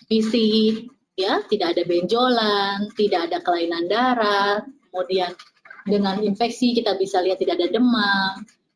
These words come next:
Ya, dokter, dokter bisa lakukan, masukkan ke dalam sistem scoring yang tadi saya sampaikan. Sistem scoring dari A C R American College of Rheumatology,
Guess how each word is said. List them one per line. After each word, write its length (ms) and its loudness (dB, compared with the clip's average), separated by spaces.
Ya, 160 0
dokter, 320 0
dokter 320 0
bisa 480 2
lakukan, 480 2
masukkan 480 2
ke 80 2
dalam 320 2
sistem 480 -2
scoring 400 0
yang 80 0
tadi 160 0
saya 160 -4
sampaikan. 560 -4
Sistem 320 -2
scoring 480 4
dari 720 4
A 80 0
C 160 -8
R 160 0
American 480 2
College 320 -2
of 160 -8
Rheumatology, 880 0